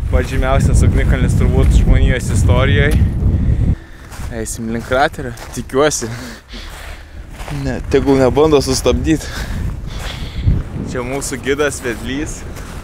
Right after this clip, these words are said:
Bet fantomai jisai nieko nepapasakos apie šitą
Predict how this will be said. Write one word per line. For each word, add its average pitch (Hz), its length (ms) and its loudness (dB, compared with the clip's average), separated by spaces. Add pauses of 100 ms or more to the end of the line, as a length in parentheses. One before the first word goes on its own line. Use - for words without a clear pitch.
(800)
Bet 117 260 -6
fantomai 143 520 -2
jisai 143 580 0 (720)
nieko 156 480 0
nepapasakos 151 960 -2
apie 170 180 -4
šitą 180 380 -2